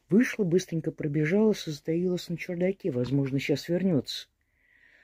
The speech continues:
Но мне все-таки предстоит вылезать. Ну, интересно же, что вышло. И вправду незавидная погодка. Эх, о солнышке мечталось. Но не судьба.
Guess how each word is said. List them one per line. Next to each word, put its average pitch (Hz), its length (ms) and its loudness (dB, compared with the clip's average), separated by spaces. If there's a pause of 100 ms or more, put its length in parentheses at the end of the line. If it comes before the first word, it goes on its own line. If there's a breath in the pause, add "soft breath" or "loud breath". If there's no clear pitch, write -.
(200 soft breath)
Но 175 160 -4
мне 262 300 8
все-таки - 320 -4
предстоит 233 580 -2
вылезать. 220 720 4 (840)
Ну, 139 140 2
интересно 156 580 0
же, 139 140 -2
что - 200 -4
вышло. 139 360 -2 (1000)
И 240 80 -2
вправду 170 640 0 (160)
незавидная 147 800 6
погодка. 151 720 0 (400)
Эх, - 420 0 (720 loud breath)
о 156 80 -6
солнышке 294 720 8
мечталось. 220 840 4 (480)
Но 95 160 -6
не 95 200 -4
судьба. 104 500 4